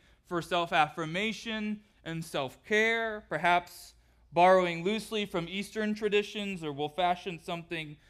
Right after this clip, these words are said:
for discipline, perhaps borrowing from Greco-Roman philosophy or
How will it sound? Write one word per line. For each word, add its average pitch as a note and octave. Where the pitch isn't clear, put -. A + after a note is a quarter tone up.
for C3+
discipline, D#3+
perhaps D#3+
borrowing D3+
from C#3+
Greco-Roman C#3+
philosophy D3
or A2+